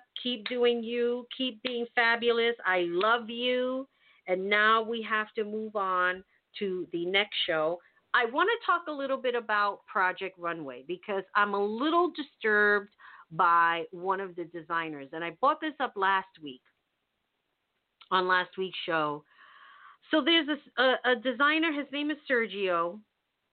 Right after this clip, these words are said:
and he has really this ridiculous, distorted sense of view of trying to combine politics with his fashion statements. So much ridiculousness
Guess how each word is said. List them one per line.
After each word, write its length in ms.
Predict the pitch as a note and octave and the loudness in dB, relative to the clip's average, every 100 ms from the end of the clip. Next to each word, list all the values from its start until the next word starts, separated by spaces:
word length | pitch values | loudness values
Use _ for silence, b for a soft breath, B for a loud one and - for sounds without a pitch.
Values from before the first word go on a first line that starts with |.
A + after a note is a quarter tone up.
| _ _ _ _ _ _ _ - | _ _ _ _ _ _ _ 0
and 160 | C4 | 0
he 260 | C4+ D#4 D#4+ D4 | 2 2 2 2
has 240 | F4 F#4 D#4 | 2 2 0
really 380 | C#4 D#4 D#4 B3+ | -2 0 -2 -2
this 140 | A#3 A3+ | -4 -4
ridiculous, 880 | G#3+ D3 - C#4 - D#4 D4+ D4 D4 - _ _ _ _ _ _ _ _ - _ _ _ - | -10 -6 -2 -2 -2 -2 0 0 -2 -8 _ _ _ _ _ _ _ _ -20 _ _ _ -4
distorted 800 | B3 B3+ - - C4+ C4 C4 A#3+ - _ | -2 -2 -4 -2 2 4 4 0 -4 _
sense 220 | A#3+ A#3 A#3 | -6 -4 -4
of 120 | A3 | -8
view 520 | D#3+ G3 G#3+ A#3 A#3 - | -8 -10 -8 -6 -6 -4
of 100 | G3+ - - | -6 -6 -2
trying 340 | A3+ A3 A3 G#3+ | 0 2 -2 -8
to 80 | G#3 - | -14 -10
combine 760 | F#3 E3+ F#3+ F#3+ F#3+ F#3+ G3 - - | -8 0 0 2 0 -2 -6 -10 0
politics 680 | G3 F#3 G3 F#3 G3+ F3 - | 2 2 -2 -6 -8 -8 -10
with 140 | F#3 F3 F#3 | -10 -8 -8
his 140 | E3 _ F#3 | -12 _ -2
fashion 520 | F3 F3 - E3+ D#3 _ | -2 -2 -8 -10 -12 _
statements. 560 | F#3+ F3+ - C3+ F2 _ _ _ _ _ _ _ _ _ _ - - | -4 -4 -10 -16 -18 _ _ _ _ _ _ _ _ _ _ -8 2
So 260 | F4+ G#4 | 2 4
much 200 | G4 C#4+ - | 2 0 0
ridiculousness 1000 | G#3+ G#3+ G3+ G3 F#3+ F3 E3+ E3 E3+ F3+ | -6 -6 -4 -4 -4 -6 -6 -8 -8 -6